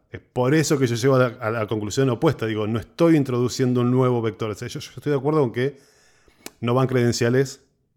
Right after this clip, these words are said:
en el repositorio, pero credenciales que gen-, que puedan generar algún tipo de daño. Una credencial de lectura, y ahí no me duele tanto. Digo,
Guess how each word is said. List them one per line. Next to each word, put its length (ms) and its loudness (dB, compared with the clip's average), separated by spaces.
en 100 -4
el 60 -4
repositorio, 680 -4
pero 160 -8
credenciales 460 2
que 100 -4
gen-, 260 -6
que 220 -6
puedan 280 2
generar 380 0
algún 240 0
tipo 260 -2
de 80 0
daño. 420 2
Una 220 -2
credencial 460 -4
de 100 -2
lectura, 760 -2
y 300 -8
ahí 220 -4
no 120 -2
me 120 0
duele 360 0
tanto. 400 -12
Digo, 280 -6